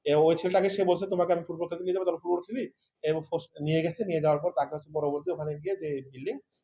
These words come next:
সেই বিল্ডিং এ তাকে হচ্ছে সে বিভ্রস্ত করে, এই, বলাৎকার করে। বলাৎকার করলে পরবর্তী যখন সে বলছে যে, যে আমার, এই, আমি এটা আমার পরিবারকে, বাবা মাকে জানিয়ে দেবো।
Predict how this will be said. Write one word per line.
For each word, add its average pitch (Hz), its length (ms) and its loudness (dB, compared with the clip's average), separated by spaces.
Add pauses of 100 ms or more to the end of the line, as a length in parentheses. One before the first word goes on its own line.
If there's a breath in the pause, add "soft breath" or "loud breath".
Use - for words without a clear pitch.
সেই 147 200 -4
বিল্ডিং 143 320 -2
এ 262 80 2
তাকে 143 260 -2
হচ্ছে 135 220 -8
সে 143 160 -8
বিভ্রস্ত 127 360 -8
করে, 160 200 -2 (760)
এই, 104 300 -4
বলাৎকার 156 340 2
করে। 92 220 -12 (680)
বলাৎকার 143 280 2
করলে 185 240 2
পরবর্তী 175 400 6
যখন 175 220 0
সে 165 160 -4
বলছে 160 280 0
যে, 151 180 2
যে 131 220 2 (600)
আমার, 143 400 6
এই, 131 260 8
আমি 135 180 4
এটা 165 160 6
আমার 143 280 6
পরিবারকে, 143 400 4
বাবা 131 200 4
মাকে 143 220 0
জানিয়ে 123 340 0
দেবো। 101 180 -18